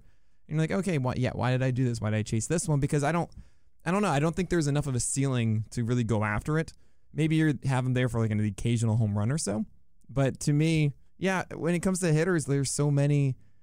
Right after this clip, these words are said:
interesting ones through the year that you'll be able to snag and feel more confident in. And Wisdom shouldn't be starting on your team. And I don't really think he'll get to a point that he demands it.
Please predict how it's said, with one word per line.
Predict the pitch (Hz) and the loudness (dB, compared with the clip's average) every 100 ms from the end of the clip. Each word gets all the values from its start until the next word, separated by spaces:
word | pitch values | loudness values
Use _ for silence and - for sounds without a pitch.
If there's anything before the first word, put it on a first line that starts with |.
| - - - | -20 -20 -6
interesting | 135 151 - 151 | -2 -2 0 2
ones | 151 147 | 2 0
through | - 139 | 2 2
the | 123 | 4
year | 117 113 123 | 4 4 2
that | 117 | 0
you'll | 117 | 0
be | 110 | 2
able | 110 107 | 2 0
to | - 101 95 | -2 -4 -4
snag | - 156 180 180 175 | -6 -2 0 0 2
and | 147 117 | 2 2
feel | 117 | 0
more | 110 | -2
confident | - 151 147 151 | -2 -2 0 2
in. | 143 143 | 2 4
And | 127 - - - - - - - - - - | 2 0 -6 -20 -20 -20 -20 -20 -20 -20 -8
Wisdom | 135 165 190 | -2 2 2
shouldn't | 170 - 170 | 2 2 2
be | 156 | 0
starting | 143 143 139 127 110 | -2 0 2 2 2
on | 107 | 2
your | 104 | 0
team. | - 107 110 127 - - - - - | 0 0 2 -2 -8 -20 -20 -20 -6
And | 120 | 0
I | |
don't | 120 120 | 2 2
really | 120 | 2
think | 117 113 | 2 0
he'll | 113 | 0
get | 113 | 0
to | - 104 | -2 -4
a | |
point | - 107 110 | -2 -2 -2
that | 76 | -4
he | 90 | -8
demands | - - 58 - | -8 -10 -10 -12
it. | - | -18